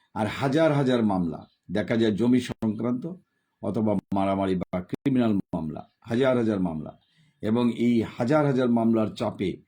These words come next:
কোর্টও কিন্তু অনেক সময় ডিসিশন নিতে পারছে না। সুতরাং এই চাপ কমানোর জন্য আমাদের নৈতিকতা, আমাদের মরা-, মরালিটি, যে আমাদের আদর্শকতা,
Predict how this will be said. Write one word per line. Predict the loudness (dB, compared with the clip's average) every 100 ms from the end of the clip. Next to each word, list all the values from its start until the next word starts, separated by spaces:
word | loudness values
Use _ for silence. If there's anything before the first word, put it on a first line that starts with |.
| _ _
কোর্টও | 2 4 4 2
কিন্তু | 0 0 0
অনেক | -4
সময় | -6 -10 -8
ডিসিশন | -12 -14 -14 -14
নিতে | -14 -16
পারছে | -20 -20 -20 -20
না। | -20 _ _ _ _ -4
সুতরাং | -2 0 0 -2 0
এই | 0 2
চাপ | -2 -4 -4
কমানোর | -2 0 2 0
জন্য | 0 0 0 -4 _
আমাদের | -6 -4 0 2
নৈতিকতা, | 2 2 0 -4 -6 -14 _ _ _
আমাদের | -6 -2 -2 -2
মরা-, | 0 0 0 -2 -6
মরালিটি, | -2 2 2 2 -2 -10 -10 -16 -10
যে | -6 -8 -10 _ _ -8
আমাদের | -2 0 0
আদর্শকতা, | 0 -2 -2 -2 -2 -4 -4 -8 -12